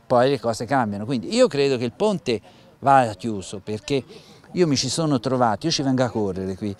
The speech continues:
più di una volta mi sono trovato con dei camion che non riuscivano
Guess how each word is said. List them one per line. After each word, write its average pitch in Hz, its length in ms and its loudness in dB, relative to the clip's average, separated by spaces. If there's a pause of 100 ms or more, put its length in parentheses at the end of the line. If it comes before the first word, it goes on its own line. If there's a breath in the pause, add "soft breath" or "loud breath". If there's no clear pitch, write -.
(420 loud breath)
più 220 220 4
di 170 100 2
una 160 200 2
volta 196 380 2
mi 143 120 -6
sono 139 180 -6
trovato 160 680 -4 (340 loud breath)
con 160 260 2
dei 151 200 4
camion 190 640 0
che 160 120 -2
non 151 160 0
riuscivano 185 1040 0